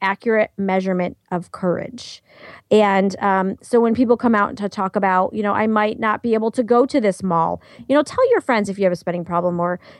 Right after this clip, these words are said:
if you think that you need to just get out of debt. Um, or, you know, that, that vulnerability is, is a sign of courage that you wanna get help. And so, um,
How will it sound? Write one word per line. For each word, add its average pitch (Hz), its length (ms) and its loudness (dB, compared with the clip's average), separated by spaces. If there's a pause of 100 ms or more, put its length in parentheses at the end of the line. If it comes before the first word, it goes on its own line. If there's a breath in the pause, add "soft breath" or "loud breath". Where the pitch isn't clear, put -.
(100)
if 208 160 -2
you 220 120 2
think 226 300 2
that 220 140 4
you 208 120 2
need 196 160 2
to 190 100 -4
just 190 360 -4 (280 soft breath)
get 220 140 4
out 208 100 4
of 190 140 0
debt. 185 460 -2 (120)
Um, 190 420 -4 (420)
or, 226 380 2
you 220 140 -2
know, 190 280 0
that, 208 300 -2
that 202 300 -2
vulnerability 294 760 2
is, 233 160 2
is 226 180 0
a 233 80 2
sign 233 180 -2
of 202 80 -8
courage 208 400 -4
that 190 100 -6
you 208 100 -2
wanna 185 180 -2
get 180 100 -4
help. 185 240 -6
And 180 120 -10
so, 190 240 0 (380 loud breath)
um, 180 380 0